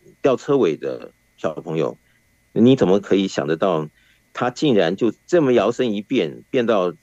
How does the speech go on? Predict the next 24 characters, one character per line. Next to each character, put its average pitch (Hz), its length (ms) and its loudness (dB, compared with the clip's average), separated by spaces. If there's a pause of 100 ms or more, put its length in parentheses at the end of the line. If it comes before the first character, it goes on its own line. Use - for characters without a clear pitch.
班 123 220 -2
级 101 160 -6
里 85 100 -4
或 101 140 2
者 98 60 -2
学 90 200 -2
校 101 200 0
中 90 320 -6
前 - 280 -6
面 120 220 0
的 73 140 -4
佼 98 180 0
佼 90 220 0
者？ - 260 -12 (180)
这 120 100 0
实 - 80 -4
在 98 160 2
是 90 240 -4
天 98 180 -6
方 92 140 -4
夜 82 160 -2
谭， 71 260 -10
但 92 160 -4
是 87 160 -4